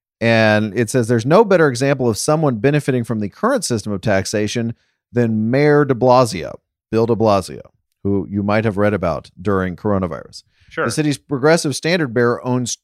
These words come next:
Speaker 1: two houses in Park Slope that are roughly worth a combined three point seven million.
Speaker 2: Whoa.
Speaker 1: And he pays about nine thousand dollars in taxes on them."
Speaker 2: <laughs>
Speaker 1: Contrast that with the Bronx woman who's paying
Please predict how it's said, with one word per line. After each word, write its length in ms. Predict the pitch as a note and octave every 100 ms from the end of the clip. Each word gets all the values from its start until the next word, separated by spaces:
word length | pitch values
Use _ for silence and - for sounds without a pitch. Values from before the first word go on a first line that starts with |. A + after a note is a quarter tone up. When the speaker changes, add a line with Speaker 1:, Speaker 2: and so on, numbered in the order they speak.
| -
Speaker 1:
two 240 | - A3
houses 500 | A3 F#3+ F3 E3+ C3+ C3+
in 100 | C3
Park 280 | - C#3 C3
Slope 500 | - G3 D#3+ - _ _ _ _ _ _ _ -
that 220 | A#2 B2
are 100 | A#2+
roughly 460 | A2 C#3 F3 E3
worth 260 | C#3+ C3+ C#3
a 60 | C3
combined 480 | B2+ A2 B2 A#2+
three 240 | - B2 D3+
point 320 | - D3 C#3
seven 360 | - C#3 C3 B2+
million. 420 | F3+ A2 G#1 - _ -
Speaker 2:
Whoa. 680 | A#2+ C#3 C3 A2+ F#2 E2 D2 _ _ _
Speaker 1:
And 160 | A2+ C3
he 100 | C#3
pays 360 | - F#3+ A3
about 280 | E3 C#3+ A#2
nine 640 | A#2 A#2+ C3 D3 F3 F#3 E3
thousand 520 | C#3+ C#3+ D#3 D3 C#3+
dollars 380 | C3+ C#3 C#3 C3
in 80 | B2
taxes 460 | - - - G2
on 180 | F2+ B1+
them." 240 | - - A#3+
Speaker 2:
<laughs> 500 | - _ _ _ _
Speaker 1:
Contrast 480 | C#3 B2 D#3 E3+ -
that 200 | D#3 C#3
with 120 | C#3
the 80 | A2+
Bronx 540 | F#2+ A#2+ C3 F#3 G#3 -
woman 460 | A2+ F2+ E2+ A2 _ _ _ _
who's 160 | B2+ B2
paying 420 | - C3 B2 B2